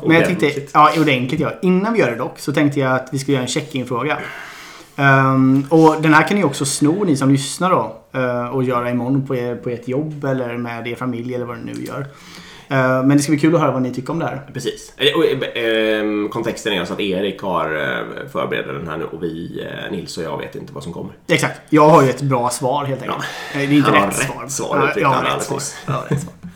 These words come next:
Speaker 1: Okej, så, eh, ni blir ombedda då på ett företag här.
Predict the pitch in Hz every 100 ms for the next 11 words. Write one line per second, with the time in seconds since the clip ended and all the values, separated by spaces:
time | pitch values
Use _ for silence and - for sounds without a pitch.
0 | - - - - 170 147 - - 185 170
1 | 175 - 175 156 151 151 165 170 180 175
2 | 151 143 131 160 135 - 135 123 135 117
3 | 131 135 113